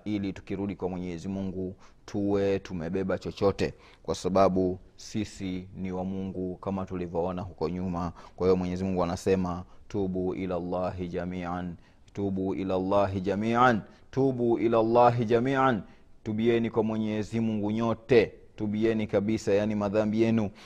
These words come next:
msione kwamba labda yamepita kabisa, ma-, basi kama umesha-, kama umeshafanya madhambi na yeye ni Muislamu,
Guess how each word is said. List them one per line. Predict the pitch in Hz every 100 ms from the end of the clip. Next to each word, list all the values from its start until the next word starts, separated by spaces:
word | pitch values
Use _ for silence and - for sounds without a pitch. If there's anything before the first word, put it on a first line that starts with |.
| -
msione | 101 - 110 110 113 101
kwamba | 110 104
labda | 110 117 110
yamepita | 107 101 117 104 107
kabisa, | 110 110 117 113 90
ma-, | 92 - 101 87 - - -
basi | 101 98 98
kama | 110 107
umesha-, | 101 98 113 104
kama | - 110 107
umeshafanya | 98 - 98 98 101 98 95
madhambi | 95 95 104 98
na | 98
yeye | 107
ni | 104
Muislamu, | 101 95 - 101 98 92